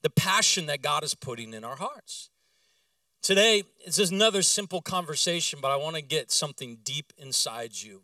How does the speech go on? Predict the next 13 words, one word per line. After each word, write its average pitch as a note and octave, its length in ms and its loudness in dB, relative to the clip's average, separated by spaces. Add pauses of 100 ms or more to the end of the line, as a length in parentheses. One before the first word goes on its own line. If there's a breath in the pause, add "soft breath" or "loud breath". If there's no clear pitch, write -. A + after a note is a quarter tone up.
(100)
We're E3+ 80 -10
looking G#3+ 300 2
at F3 100 0
the D#3 100 -2
life D3+ 380 0
of C3+ 220 -6
Joseph. C3 600 4
So - 140 0
if C3+ 140 -2
you D#3 40 4
have C#3 120 0
a C3 40 0
Bible C#3+ 460 2